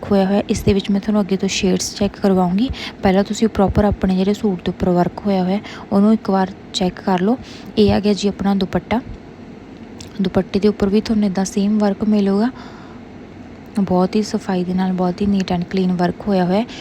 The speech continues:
ਔਰ ਤੁਹਾਨੂੰ ਜਿਹੜੀ ਬਾਟਮ ਹੈਗੀ ਉਹ ਬਿਲਕੁਲ ਪਲੇਨ ਮਿਲੂਗੀ।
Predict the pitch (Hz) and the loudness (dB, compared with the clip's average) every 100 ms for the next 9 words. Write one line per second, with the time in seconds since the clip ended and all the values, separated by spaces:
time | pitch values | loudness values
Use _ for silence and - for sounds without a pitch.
0 | - - 196 - 202 196 202 220 196 175 | -12 0 0 2 0 2 2 2 2 0
1 | 185 196 202 202 214 - 202 185 196 - | 0 2 2 4 2 2 0 4 4 4
2 | 220 - 196 185 175 170 156 180 | 0 2 2 2 2 0 -2 -2